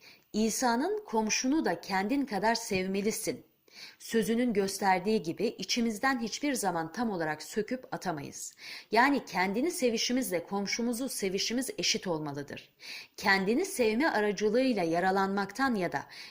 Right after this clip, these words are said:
yaptığınız iyi bir iş şeyden, yine kendini sevme aracılığıyla gurur duymaktan kaçışımız yoktur.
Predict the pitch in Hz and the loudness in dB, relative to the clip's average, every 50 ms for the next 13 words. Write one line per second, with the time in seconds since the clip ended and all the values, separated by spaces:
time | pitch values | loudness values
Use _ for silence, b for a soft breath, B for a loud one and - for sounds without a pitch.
0 | B - 180 185 180 185 180 - - - 233 247 262 302 339 320 254 - - 214 | B -4 0 2 4 4 2 0 -2 0 2 2 4 4 2 0 -2 -4 -2 0
1 | 214 226 269 262 226 220 190 - - 196 - - - - - 190 185 190 175 202 | 2 4 4 4 4 2 0 0 -2 -4 -2 -2 0 0 2 2 2 2 4 4
2 | 208 208 156 127 B B B B B B B - 226 294 294 247 - - - 190 | 4 4 4 2 B B B B B B B 0 2 4 4 4 2 0 -2 -2
3 | 190 190 196 220 247 277 262 - - 196 185 214 254 269 - - 190 185 185 180 | 0 0 2 2 0 0 0 0 0 0 0 2 0 0 0 0 0 0 -2 0
4 | 196 214 220 233 214 180 175 - 165 180 208 269 262 208 180 185 180 170 156 156 | 0 2 2 2 2 0 -2 -2 -2 -2 0 0 0 -2 -2 -2 -2 -2 -4 -4
5 | - - 247 285 294 277 - 202 175 - 180 175 - 170 165 185 190 - - 160 | -4 -2 -2 -2 -2 -4 -6 -8 -8 -6 -6 -6 -6 -6 -6 -6 -6 -4 -4 -4
6 | 156 143 - - 104 - - - - | -4 -4 -6 -10 -12 -10 -10 -10 -12